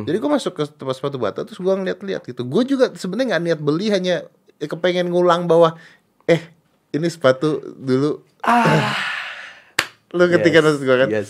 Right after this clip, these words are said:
Speaker 2: yes,
Speaker 1: Nah,
Speaker 2: yes,
Speaker 1: gua
Speaker 2: yes.
Speaker 1: lagi lihat-lihat itu, ada ibu-ibu loh di samping gua.
Speaker 2: Ya.
Speaker 1: Nanya sama gua, "Loh, Mas Dedi, kok belinya sepatu gini? Emang lagi nggak ada job?"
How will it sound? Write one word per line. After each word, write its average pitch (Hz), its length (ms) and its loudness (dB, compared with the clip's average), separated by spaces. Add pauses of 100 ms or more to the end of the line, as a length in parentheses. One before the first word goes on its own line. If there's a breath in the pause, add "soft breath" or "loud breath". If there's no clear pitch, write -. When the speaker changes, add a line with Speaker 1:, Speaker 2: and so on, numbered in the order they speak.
(120)
Speaker 2:
yes, 104 220 -4 (100)
Speaker 1:
Nah, 123 160 -2
Speaker 2:
yes, - 20 -8
Speaker 1:
gua 185 140 0
Speaker 2:
yes. 262 80 0
Speaker 1:
lagi 165 160 -4
lihat-lihat 127 420 0
itu, - 200 -8
ada 214 180 -4
ibu-ibu 285 480 -4
loh 113 80 -6
di 104 160 -8
samping 104 320 -10
gua. 87 260 -8
Speaker 2:
Ya. 95 300 -12 (240)
Speaker 1:
Nanya 202 320 -6
sama 160 160 -10
gua, 135 160 -16 (240)
"Loh, 147 100 -6
Mas 135 220 -14
Dedi, 117 400 -10 (400)
kok - 240 -8 (160)
belinya 170 320 -8
sepatu 190 420 -10
gini? 123 460 -12 (640)
Emang 202 240 -6
lagi 175 100 -6
nggak 127 220 -4
ada 101 100 -6
job?" 104 380 -8